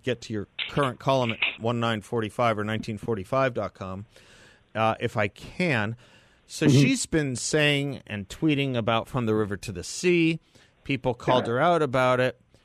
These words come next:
Speaker 1: And she writes in defense, "It's an aspir-," I'm quoting her, "It's an aspirational call for freedom, human rights, and peaceful coexistence, not death, destruction,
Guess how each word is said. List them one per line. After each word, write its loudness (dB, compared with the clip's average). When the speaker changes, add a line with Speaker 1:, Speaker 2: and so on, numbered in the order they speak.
Speaker 1:
And -4
she -2
writes 2
in 0
defense, -2
"It's -8
an -2
aspir-," 0
I'm -2
quoting 0
her, -4
"It's -10
an -2
aspirational 0
call 2
for -6
freedom, 2
human 0
rights, 2
and -4
peaceful -6
coexistence, -2
not 0
death, 0
destruction, -2